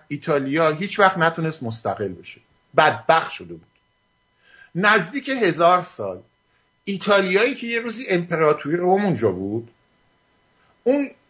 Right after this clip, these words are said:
کشورهای دیگه اروپا برای خودشون کشور شده بودن، ایتالیا نتونست کشور بشه، بهش اجازه ندادن. می‌دونید که از عاملین اصلی که ایتالیا نتونست کشور بشه،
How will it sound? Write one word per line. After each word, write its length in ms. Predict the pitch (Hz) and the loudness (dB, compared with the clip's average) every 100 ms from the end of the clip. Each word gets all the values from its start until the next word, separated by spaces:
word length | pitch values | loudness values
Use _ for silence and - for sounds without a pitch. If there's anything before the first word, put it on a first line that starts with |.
| _ | _
کشورهای 580 | - 190 - 196 190 240 | 2 2 4 6 6 4
دیگه 200 | 220 226 | 2 -6
اروپا 380 | 247 180 175 226 | -2 0 0 2
برای 140 | 202 | 2
خودشون 220 | 196 226 - | 2 -8 -4
کشور 400 | 180 160 180 220 | -4 0 2 2
شده 220 | 254 185 | -2 -4
بودن، 500 | 131 123 117 117 - _ | -2 0 0 -2 -8 _
ایتالیا 760 | 196 208 220 208 196 208 226 190 | -6 -2 2 2 4 4 4 4
نتونست 720 | 170 185 226 247 254 233 - | 4 4 4 0 -4 -4 -4
کشور 420 | 151 - 113 92 | -8 -6 -4 -6
بشه، 280 | 87 - - _ _ _ | -8 -18 -20 _ _ _
بهش 200 | 175 190 - | -4 -2 2
اجازه 400 | 185 165 139 175 | 4 4 2 2
ندادن. 420 | 180 160 104 95 _ _ _ _ _ - | 2 2 -4 -10 _ _ _ _ _ -16
می‌دونید 540 | 233 320 330 226 185 | -10 -4 -2 0 0
که 80 | 196 | 4
از 160 | 175 175 - | 2 2 0
عاملین 500 | 175 170 170 175 202 | 4 4 4 0 -6
اصلی 540 | 208 147 143 165 190 | -6 -6 -6 -8 -10
که 160 | - 208 | -8 -10
ایتالیا 480 | 156 - 143 139 165 | -10 0 0 2 2
نتونست 480 | 180 175 165 135 - | 2 0 -2 -6 -6
کشور 460 | 127 - 135 117 | -8 -2 2 2
بشه، 480 | 107 110 120 104 | 2 -4 -4 -4